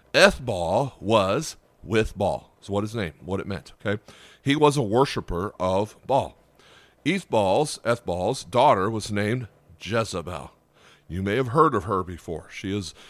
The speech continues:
infamous for worshiping Baal and corrupting pretty much of all of northern Israel during the time she was its queen, okay? Ahab married Jezebel. Together, they had a daughter they named Athaliah, Athaliah, okay?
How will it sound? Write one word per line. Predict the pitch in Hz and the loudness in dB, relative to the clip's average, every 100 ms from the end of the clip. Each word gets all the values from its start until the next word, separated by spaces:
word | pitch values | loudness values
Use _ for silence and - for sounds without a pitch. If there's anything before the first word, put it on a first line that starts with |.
| - - | -8 -2
infamous | 147 147 101 87 87 | -2 -2 -6 -6 -10
for | - 95 | -8 -6
worshiping | 90 98 - 123 117 117 | -2 -2 -2 -4 -2 -2
Baal | 117 117 82 80 | 2 2 2 -6
and | 85 - | -12 -10
corrupting | - 98 110 - 104 | -6 -2 -4 -4 -6
pretty | - 131 131 | -6 -6 -4
much | 131 123 | -6 -6
of | 107 | -4
all | 104 117 110 | 0 2 0
of | 92 | -2
northern | 107 131 120 | 0 0 0
Israel | 123 120 85 | -4 -4 -6
during | 82 101 | -6 -6
the | 90 | -6
time | - 107 90 82 - - - _ | -2 -2 -2 -6 -10 -20 -20 _
she | - 120 | -8 -4
was | 95 87 | -2 -2
its | 85 - | -4 -6
queen, | - 110 73 - _ _ | -2 -2 -4 -12 _ _
okay? | - 95 117 - _ _ - - _ - | -10 -8 -10 -14 _ _ -20 -20 _ 2
Ahab | 147 202 135 98 98 110 | 4 4 4 0 -2 -4
married | 98 98 95 95 82 | -6 -2 0 -2 -4
Jezebel. | 107 101 90 76 76 65 - _ _ _ | -4 -4 -6 -8 -10 -12 -16 _ _ _
Together, | 110 92 110 151 104 107 | -10 -2 2 4 2 -2
they | 107 | -2
had | 110 | -2
a | 110 | -4
daughter | 95 90 92 110 107 | -4 -4 -2 -4 -4
they | 92 | -8
named | 90 82 92 95 80 _ 98 | -8 -6 -8 -8 -12 _ -12
Athaliah, | - 127 113 92 80 73 - | -6 -4 -2 -4 -8 -14 -20
Athaliah, | 82 107 101 90 78 - | -10 -6 -6 -6 -12 -18
okay? | - 82 | -12 -10